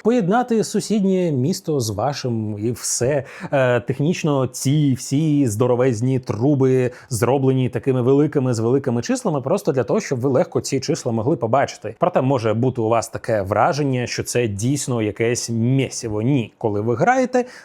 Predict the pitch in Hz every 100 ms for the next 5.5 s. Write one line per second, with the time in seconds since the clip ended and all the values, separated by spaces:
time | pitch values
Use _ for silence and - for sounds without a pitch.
0 | _ - 196 226 190 113 107 175 165 131
1 | 127 170 - 104 104 113 113 135 104 -
2 | 107 - - - 110 135 175 254 240 147
3 | - 147 180 139 135 139 175 117 110 170
4 | 226 139 107 110 117 139 175 127 - 156
5 | 139 131 117 135 -